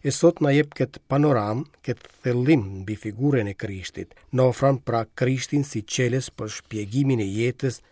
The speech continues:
të fatit të njeriut e të mbar njerëzimit. Na e përshkruan Krishtin si mik të këtij njerëzimi në shtektim, të këtij njerëzimi që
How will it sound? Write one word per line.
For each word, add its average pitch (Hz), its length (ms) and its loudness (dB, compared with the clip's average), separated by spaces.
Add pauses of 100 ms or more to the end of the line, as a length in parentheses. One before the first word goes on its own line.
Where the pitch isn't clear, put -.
(120)
të 117 160 -4
fatit 120 400 0
të 113 140 -2
njeriut 139 500 2
e 175 80 2
të 156 220 2
mbar 120 180 2
njerëzimit. 98 560 -6 (240)
Na 127 320 4
e 120 80 -6
përshkruan 135 560 2
Krishtin 147 480 -2
si - 260 -4
mik 131 720 0
të 110 160 -6
këtij - 320 -2
njerëzimi 135 480 2
në 117 80 -2
shtektim, 120 540 -4 (260)
të 123 160 -2
këtij 131 220 -4
njerëzimi 131 420 4
që 113 140 -4